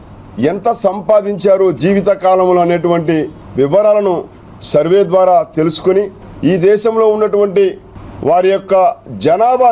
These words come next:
నిష్పత్తి ఆధారంగా సంపదను పంచిపెట్టే విధంగా, అంటే దోచిపెట్టే విధంగా ఈరోజు మేనిఫెస్టోను తెర మీదకు తీసుకురావడం జరిగింది.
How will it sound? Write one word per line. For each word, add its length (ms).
నిష్పత్తి 480
ఆధారంగా 480
సంపదను 600
పంచిపెట్టే 640
విధంగా, 300
అంటే 220
దోచిపెట్టే 680
విధంగా 300
ఈరోజు 260
మేనిఫెస్టోను 680
తెర 120
మీదకు 280
తీసుకురావడం 480
జరిగింది. 280